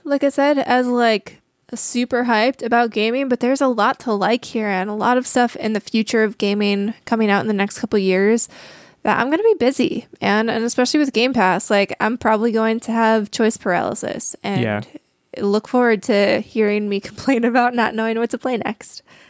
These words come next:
Speaker 2: Well, we're, you know, we're spoiled as heck, right? Like, my God, we watched, we watched a trailer for an Avatar video game that, like,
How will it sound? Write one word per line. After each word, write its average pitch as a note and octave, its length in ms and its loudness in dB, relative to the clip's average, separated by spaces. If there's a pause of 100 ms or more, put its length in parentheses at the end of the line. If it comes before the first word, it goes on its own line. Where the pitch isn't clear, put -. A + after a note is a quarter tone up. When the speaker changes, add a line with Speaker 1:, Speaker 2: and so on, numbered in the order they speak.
(320)
Speaker 2:
Well, D#3+ 100 4
we're, F#3+ 340 4 (200)
you D3 140 2
know, A2 200 0
we're D3+ 80 4
spoiled B2+ 300 2
as A2 100 -2
heck, G2+ 240 -2
right? G#2+ 260 2 (160)
Like, A2 340 -2 (680)
my B2 200 -4
God, A2 320 -4
we C3+ 120 -4
watched, C3+ 420 2
we D3+ 140 2
watched E3 300 2
a - 20 4
trailer C#3 340 2
for B2+ 160 2
an A#2+ 100 2
Avatar B2 680 0 (420)
video A#2+ 380 2
game A2 220 0
that, A2 140 -4
like, A2 320 -4